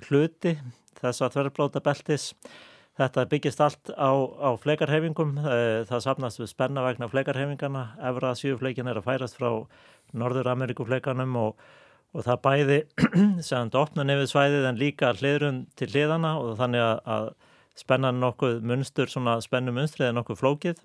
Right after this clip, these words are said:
en það er verið að losa um spennur í þessum skjálftum og, eh,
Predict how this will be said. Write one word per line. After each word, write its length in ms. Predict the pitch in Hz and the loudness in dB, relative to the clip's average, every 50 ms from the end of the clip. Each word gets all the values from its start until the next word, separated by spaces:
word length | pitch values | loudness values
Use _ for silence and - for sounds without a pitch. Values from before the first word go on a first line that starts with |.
| - - - | -20 -12 -8
en 160 | 127 120 107 | -8 -4 0
það 140 | 123 135 135 | 2 2 2
er 80 | 135 135 | 4 2
verið 140 | 123 127 123 | 2 2 2
að 100 | 135 143 | 2 2
losa 320 | 147 143 - - 139 127 | 2 2 0 -2 -4 -4
um 80 | 123 120 - | -4 -6 -6
spennur 500 | - - 123 113 113 110 110 120 - - - | -2 0 0 2 2 0 -2 -4 -4 -6 -6
í 160 | 127 123 113 120 | -6 -4 -4 -4
þessum 240 | 110 95 113 107 | -4 -6 -6 -6
skjálftum 460 | - - 107 101 - - 113 113 139 143 _ _ - - - - - _ _ _ - | -4 -4 -4 -4 -4 -4 -4 -4 -4 -6 _ _ -20 -20 -20 -20 -20 _ _ _ -4
og, 400 | - 123 120 117 113 117 113 98 117 117 | 0 2 2 4 2 2 0 0 0 2
eh, 800 | 113 110 110 110 107 107 107 107 107 104 104 101 98 98 98 | 2 2 2 2 0 0 0 0 0 -2 -2 -2 -4 -4 -6